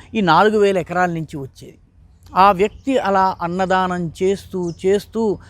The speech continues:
రామసేవ చేస్తూ, ఆకలితో ఉన్నటువంటి, ఆ, వ్యక్తుల సేవ చేస్తూ చేస్తూ ఒకరోజు ఆయన తన శరీరం మీద ఉన్నటువంటి ఆ కొద్ది గోచీపాత ఏదైతే ఉందో దాన్ని వదిలేసేసి, ఈ కాయాన్ని వదిలేసేసి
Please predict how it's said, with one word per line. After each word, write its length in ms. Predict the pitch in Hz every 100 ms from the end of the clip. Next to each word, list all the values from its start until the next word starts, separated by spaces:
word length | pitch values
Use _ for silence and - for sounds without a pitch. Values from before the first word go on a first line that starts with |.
| - -
రామసేవ 760 | 139 156 202 247 - 247 220 214 196
చేస్తూ, 540 | 214 - 262 285 262 - - -
ఆకలితో 800 | 131 190 233 277 277 269 269 262
ఉన్నటువంటి, 1040 | 254 247 247 247 247 247 233 240 226 202 - - - -
ఆ, 220 | 185 180 -
వ్యక్తుల 520 | 165 160 220 - 285
సేవ 400 | 254 - 208 233 233
చేస్తూ 320 | 233 226 -
చేస్తూ 420 | 233 220 208 - 254
ఒకరోజు 500 | 240 185 170 202 220
ఆయన 500 | 196 185 180 156 165 - - - - - - - - - - -
తన 100 | 233
శరీరం 480 | 220 185 185 233 240
మీద 180 | 226 220
ఉన్నటువంటి 640 | 208 196 190 185 185 170
ఆ 140 | 170 165
కొద్ది 400 | - 165 151 185
గోచీపాత 640 | 151 165 190 170 165 160
ఏదైతే 280 | 156 151 151
ఉందో 180 | 147 143
దాన్ని 340 | 139 143 143
వదిలేసేసి, 840 | 131 131 139 214 208 - 190 -
ఈ 200 | 262 214
కాయాన్ని 580 | 180 - 139 190 202 196
వదిలేసేసి 800 | 170 160 170 185 170 202 - 330